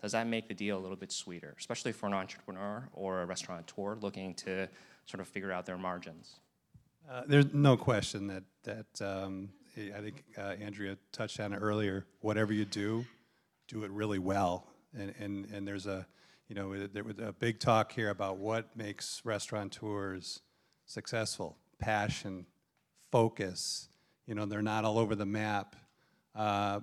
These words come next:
Speaker 2: but certainly a trend today is craft beer, uh, craft cocktails, uh, better and more expensive wine. It adds to the experience.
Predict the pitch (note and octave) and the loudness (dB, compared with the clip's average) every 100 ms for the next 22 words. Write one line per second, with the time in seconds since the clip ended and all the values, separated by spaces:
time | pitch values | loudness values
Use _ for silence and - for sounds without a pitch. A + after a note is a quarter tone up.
0 | - G#2 - D3 C3 A#2 A2 A2 - A2+ | -2 -2 0 2 2 2 0 0 0 2
1 | A2+ - A2 G#2+ G#2+ G2 F#2 - - A2 | 2 0 2 4 2 0 -2 -8 -6 -2
2 | G2 F#2+ - - G#2 G#2+ G#2 G#2 G#2 G2+ | 0 0 -4 -6 0 2 4 4 0 -4
3 | _ _ _ _ G2+ F#2+ F2+ - A2+ G2+ | _ _ _ _ -6 -4 -6 -4 0 2
4 | G2 - - G2+ - A#2 G#2+ G#2 G2+ G2+ | 0 0 4 4 2 0 2 2 2 0
5 | G2 - - _ _ _ - G2 F#2 F#2 | -4 -10 -12 _ _ _ -8 -6 -4 -6
6 | F2+ - G2+ G2+ G#2 G2+ F2+ G2 G2 - | -8 -4 -2 0 0 0 -2 0 0 -2
7 | - G#2+ - F#2+ F#2 F#2 G2 G2+ A2 _ | -4 -2 -2 -4 -4 -2 -4 -6 -10 _
8 | _ A2 A2+ A2 A2 G#2+ - A2 G2+ G2+ | _ -14 -8 -2 -2 -2 -4 -4 -4 -6
9 | G#2 G2+ G2+ F#2+ - A#2+ A#2+ F2+ E2 - | -8 -10 -10 -8 2 6 6 4 -2 -8
10 | - | -8